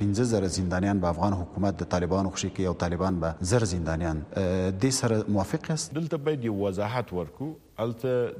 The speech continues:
Speaker 2: داسې ذکر شوي دي چې دا د طالبانو غوښتنه ده او امریکا به د دې دپاره چې د دوی د دې غوښتنې ته، ام، هرکلی ووایي، یو، یو، م-،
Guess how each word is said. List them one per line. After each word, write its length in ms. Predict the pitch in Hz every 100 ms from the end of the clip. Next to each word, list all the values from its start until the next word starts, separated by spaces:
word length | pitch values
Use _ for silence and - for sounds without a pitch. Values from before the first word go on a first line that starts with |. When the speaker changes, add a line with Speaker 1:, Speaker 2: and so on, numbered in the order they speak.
| 98
Speaker 2:
داسې 480 | 117 - 120 117 - 92 92
ذکر 200 | 98 101
شوي 280 | - 135 135
دي 100 | 131
چې 100 | 107
دا 180 | 117
د 80 | 120
طالبانو 500 | 98 92 90 113 107
غوښتنه 500 | 78 82 - 123 107
ده 220 | 90 135 - - - - - - - - - - - - 92
او 340 | 92 92 92 - -
امریکا 500 | 101 98 98 - 143
به 300 | 117 110 76 - - - 64 - - -
د 120 | 101 101
دې 180 | 113 107
دپاره 360 | 92 131 117 95
چې 160 | - 95 69 67 87
د 20 | 92
دوی 200 | 107 101
د 160 | 95
دې 80 | 92 85
غوښتنې 340 | 90 - 110 101
ته، 160 | 98 92 - - - - - 87
ام، 340 | 87 90 87 -
هرکلی 400 | 101 92 110 123
ووایي، 480 | 170 196 185 180 156
یو، 360 | 127 120 113 -
یو، 380 | 110 104 104 101 95
م-، 180 | 101